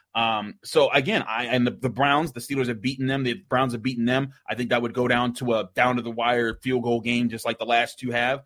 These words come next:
Um, and then, and then whoever wins the A F C South, I, I think they can, they can hang with. So, um, the, the Steelers, I think as they're playing right now, if the offense continues to play the way they have with Mason Rudolph and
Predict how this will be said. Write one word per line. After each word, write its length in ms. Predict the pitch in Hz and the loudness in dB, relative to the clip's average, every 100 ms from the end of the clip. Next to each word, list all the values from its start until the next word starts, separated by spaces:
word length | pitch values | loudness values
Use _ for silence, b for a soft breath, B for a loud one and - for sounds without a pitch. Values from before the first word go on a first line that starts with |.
| _ _ - | _ _ -2
Um, 440 | 117 117 113 113 113 | 2 4 4 0 -2
and 140 | 135 | 0
then, 160 | 151 127 | 0 0
and 120 | 147 | 0
then 80 | 151 | 2
whoever 260 | 147 165 156 | 4 4 2
wins 200 | 165 143 | -2 -2
the 120 | 156 | -2
A 100 | 165 | -2
F 80 | 139 | -4
C 120 | 160 | -10
South, 400 | 135 202 190 - _ _ _ | -2 2 2 0 _ _ _
I, 280 | 123 120 131 117 | -6 -4 -4 -4
I 40 | 127 | -6
think 200 | 147 139 | -4 -2
they 120 | 147 | -2
can, 220 | 151 139 | -2 -2
they 120 | 131 | -2
can 140 | 135 135 | 0 0
hang 260 | 147 180 | 0 0
with. 180 | 110 - | -4 -6
So, 440 | - 123 117 113 _ _ - | -2 0 2 0 _ _ -6
um, 440 | 120 113 110 107 | 0 2 2 -4
the, 120 | 104 - | -8 -12
the 80 | 135 | -12
Steelers, 480 | 120 151 165 175 143 | -8 -2 0 0 0
I 100 | 135 | 0
think 200 | 135 156 - | 0 -4 2
as 180 | 135 160 | 2 4
they're 140 | 196 | 2
playing 320 | 190 190 185 | 2 -2 0
right 220 | 175 175 | 0 -2
now, 260 | 156 170 110 | 0 0 0
if 80 | 92 | -2
the 100 | 113 | 0
offense 380 | 120 143 156 - | 2 0 -2 -6
continues 520 | 135 - 160 165 151 | -10 -8 -8 -8 -10
to 100 | - | -10
play 240 | 135 156 | -2 -2
the 80 | 147 | 0
way 160 | 147 147 | 2 2
they 100 | 143 | 2
have 280 | 131 135 131 | 2 2 0
with 120 | 120 | -2
Mason 380 | 131 139 139 135 | -2 -2 -4 -4
Rudolph 360 | 139 135 135 | 0 0 0
and 160 | 113 | -4